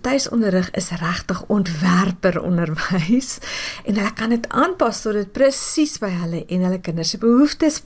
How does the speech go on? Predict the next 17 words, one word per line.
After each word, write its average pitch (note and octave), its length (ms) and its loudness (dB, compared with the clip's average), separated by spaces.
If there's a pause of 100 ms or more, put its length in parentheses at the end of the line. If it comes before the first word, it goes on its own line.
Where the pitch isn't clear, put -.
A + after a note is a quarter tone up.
(160)
aanpas. - 560 0 (560)
En G3 160 6
dis B3 220 6
waaroor B3 340 -2
ek G3 240 -6
in G3 80 -4
hierdie F#3 300 -4
episode F3 500 -2
met D#3+ 160 -2
jou D#3+ 140 0
wil F3 100 -4
praat. E3+ 400 -2 (480)
Hoe A#3 360 8
skep - 480 -4
jy F3 120 -4 (140)
jou F#3 260 -4 (140)
eie A#3 480 4